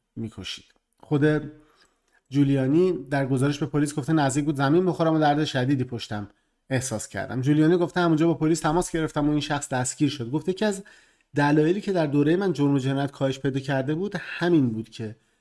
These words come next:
چنین مواردی رو نادیده نمی‌گرفتم و باهاش برخورد می‌کردم. پسر جولیانی هم گفته که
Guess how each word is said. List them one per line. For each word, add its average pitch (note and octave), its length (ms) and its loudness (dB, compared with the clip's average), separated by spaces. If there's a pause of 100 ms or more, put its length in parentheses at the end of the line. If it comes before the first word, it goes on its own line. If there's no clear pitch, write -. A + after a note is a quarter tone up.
(120)
چنین D3 340 0
مواردی D3+ 520 0
رو F#3+ 100 0
نادیده C#3+ 500 0
نمی‌گرفتم E3+ 720 2
و D#3 80 0
باهاش B2 500 -4 (300)
برخورد A#2 540 -4
می‌کردم. - 460 -16 (640)
پسر D#3 600 0 (760)
جولیانی C#3+ 420 4
هم F3 100 2
گفته D3 240 -2
که D#3+ 500 0